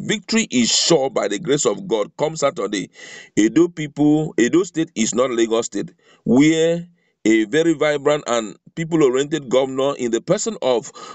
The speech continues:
Governor Akinwumi Ambode was removed unjustly. God bless Edo State and Godwin Obaseki. Come Saturday." Bakam. And this one said, Who do you think you are to dictate for Edo people?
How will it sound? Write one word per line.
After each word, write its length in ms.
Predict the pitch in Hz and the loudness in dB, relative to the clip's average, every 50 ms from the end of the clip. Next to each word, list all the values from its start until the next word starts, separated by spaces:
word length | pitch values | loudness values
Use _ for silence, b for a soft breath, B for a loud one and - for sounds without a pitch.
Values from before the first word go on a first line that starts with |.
| B - 110 | B -2 0
Governor 420 | - 127 131 123 123 123 120 117 - _ - | 2 2 0 0 -2 -2 -4 -4 -4 _ -4
Akinwumi 840 | 113 113 - - - 160 180 180 143 123 113 113 127 135 143 - - _ - | -4 -4 -4 -2 -2 0 0 2 2 2 2 2 2 0 -2 -4 -6 _ -2
Ambode 480 | 127 143 147 139 117 107 104 107 117 | -2 -2 0 0 -2 0 2 2 2
was 300 | 113 113 117 123 123 - - _ _ _ | 2 2 2 0 0 -4 -12 _ _ _
removed 560 | - 156 175 185 190 202 220 269 269 226 160 | 0 0 0 0 0 -2 -4 -2 0 0 0
unjustly. 720 | 165 165 156 147 160 226 240 220 - 135 113 101 82 - - _ _ _ _ _ _ - 110 | 0 -2 -2 -2 -4 -4 -4 -4 -6 -8 -8 -8 -10 -10 -16 _ _ _ _ _ _ -10 0
God 280 | 107 156 185 202 180 135 | 2 2 2 2 -2 -4
bless 300 | 127 131 143 156 151 - - | -2 0 0 0 -2 -6 -6
Edo 260 | 120 110 110 131 139 | -4 -4 -2 -2 -2
State 260 | 131 - 131 135 - - | -2 -2 -2 -2 -2 0
and 200 | 110 110 107 110 | -2 -2 -2 0
Godwin 340 | 113 123 131 123 110 110 - | 2 2 2 2 0 -2 -2
Obaseki. 640 | 92 98 95 101 113 - - 107 87 85 82 80 b b b b - | -4 -2 -2 -2 -2 -4 -6 -12 -10 -8 -10 -10 b b b b -2
Come 180 | 117 127 131 113 | -2 -2 0 0
Saturday." 500 | - 110 101 - 87 87 85 69 - - - _ _ 123 | -2 -2 -2 -4 -8 -8 -8 -8 -8 -10 -16 _ _ -2
Bakam. 320 | 123 - 131 123 - - - B B B B B B B B B B B | 0 0 -2 -4 -4 -8 -16 B B B B B B B B B B B
And 120 | - 120 | 2 2
this 100 | 175 208 | 2 2
one 180 | 214 190 180 165 | 0 -2 -4 -2
said, 260 | 160 175 175 175 175 - _ _ _ _ _ | -4 -4 -4 -4 -8 -14 _ _ _ _ _
Who 120 | 240 269 247 | -2 0 2
do 80 | 208 | 2
you 180 | 165 170 185 180 | 2 2 0 0
think 340 | 175 185 185 175 165 - - | 0 0 0 0 0 0 0
you 200 | 120 117 113 - | 2 2 2 2
are 280 | - 143 127 - - - - - | 2 0 -2 -2 -6 -12 -6 -4
to 100 | 131 127 | -2 -2
dictate 340 | 127 127 123 - 170 165 - | -2 -2 -2 -2 -2 -2 0
for 140 | - 120 110 | 0 0 0
Edo 180 | 120 139 143 | 0 -2 -6
people? 480 | 127 117 120 113 - 95 98 - - | -6 -8 -8 -6 -6 -6 -6 -6 -10